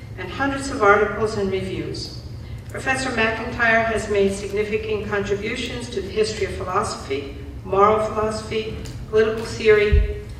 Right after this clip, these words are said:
the philosophy of the social sciences, and the philosophy of religion. His early works include Marxism and Interpretation,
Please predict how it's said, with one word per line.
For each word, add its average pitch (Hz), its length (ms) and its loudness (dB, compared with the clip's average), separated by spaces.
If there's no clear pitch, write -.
the - 60 -14
philosophy 247 500 2
of 208 60 -4
the 208 60 0
social 202 380 0
sciences, 180 920 -4
and 196 80 -6
the 190 100 -6
philosophy 175 500 -4
of 175 100 -6
religion. 170 400 -8
His 277 180 -2
early 294 240 8
works 226 380 2
include 208 500 4
Marxism 214 720 0
and 185 160 -2
Interpretation, 196 800 -4